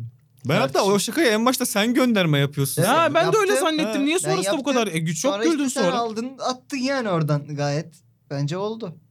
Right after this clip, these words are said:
Speaker 1: Ben senin şakanı tekrar ediyormuşum gibi düşündüm.
Speaker 3: Ya,
Speaker 1: Sen
Speaker 3: herhalde.
Speaker 1: aşırı gülünce dedim, "Aa,
Speaker 2: Türkiye'de
Speaker 1: başka bir şey
Speaker 2: oldu mu?
Speaker 1: kastediyormuş."
Speaker 3: Ne?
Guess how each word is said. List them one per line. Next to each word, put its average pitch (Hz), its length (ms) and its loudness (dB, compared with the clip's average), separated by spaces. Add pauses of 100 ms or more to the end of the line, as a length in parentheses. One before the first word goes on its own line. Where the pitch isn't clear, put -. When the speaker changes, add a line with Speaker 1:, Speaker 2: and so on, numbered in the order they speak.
(120)
Speaker 1:
Ben 135 200 -2
senin 196 200 -2
şakanı 202 340 -2
tekrar 165 320 0
ediyormuşum 120 440 0
gibi 117 200 -2
düşündüm. 131 360 -2
Speaker 3:
Ya, 254 60 -8
Speaker 1:
Sen 208 80 -2
Speaker 3:
herhalde. 160 240 0
Speaker 1:
aşırı 175 260 0
gülünce 185 360 2
dedim, 160 200 0
"Aa, 156 40 4
Speaker 2:
Türkiye'de 160 260 4 (100)
Speaker 1:
başka 320 60 4
bir 330 60 4
şey 156 100 2
Speaker 2:
oldu - 60 4
mu? 180 60 6
Speaker 1:
kastediyormuş." 110 580 -6
Speaker 3:
Ne? 196 240 -2